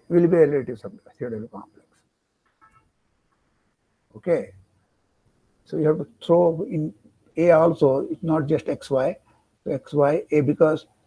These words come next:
Y may not contain the whole of A. Y will contain B. So Y union A, and then you can attach all those cells which are missing, you get X. This will be also relative C W complex.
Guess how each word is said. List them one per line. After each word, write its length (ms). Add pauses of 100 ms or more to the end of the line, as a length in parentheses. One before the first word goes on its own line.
(180)
Y 420
may 180
not 240
contain 380
the 60
whole 200
of 160
A. 240 (920)
Y 240
will 160
contain 440
B. 320 (500)
So 120
Y 280
union 420
A, 460 (1700)
and 120
then 160
you 120
can 220
attach 380
all 260
those 240
cells 220
which 120
are 100
missing, 480
you 100
get 340 (240)
X. 320 (460)
This 220
will 100
be 60
also 300
relative 300
C 100
W 260
complex. 380